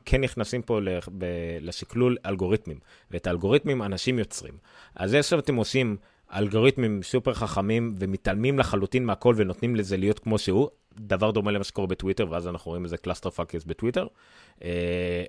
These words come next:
או שאתם עושים קורייט-, קוריישן, אה, כמו שצריך, ואתם אחראים על מה שאתם עושים, כמובן שאתם לא לייבלס,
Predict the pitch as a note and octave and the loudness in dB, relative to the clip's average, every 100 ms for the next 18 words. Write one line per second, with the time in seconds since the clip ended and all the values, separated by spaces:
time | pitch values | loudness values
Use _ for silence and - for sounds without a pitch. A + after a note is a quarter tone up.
0 | - C#3 - E3 D3 A#2+ D#3 D3 A2+ A#2+ | -2 -2 2 0 2 0 -2 0 2 4
1 | D#3+ - - G#2 D#3 - A2 G2 _ _ | 4 0 -4 2 2 2 0 -2 _ _
2 | - _ - E2 E2 - A#2+ C#3+ D#3 - | -20 _ -6 -2 -2 2 6 6 4 4
3 | B2 F3 G2+ G#2 F#2 F2 G#2 A#2 G#2+ G2+ | 4 4 2 0 0 0 0 0 0 2
4 | G#2+ - G#2 F#2 B2 - _ - G2 A#2+ | 0 0 -4 0 -2 -2 _ -8 -2 2
5 | A#2 G#2 G2+ A2 G2+ B2+ A2+ F#2 A2 - | 2 2 4 6 8 8 6 2 -4 -8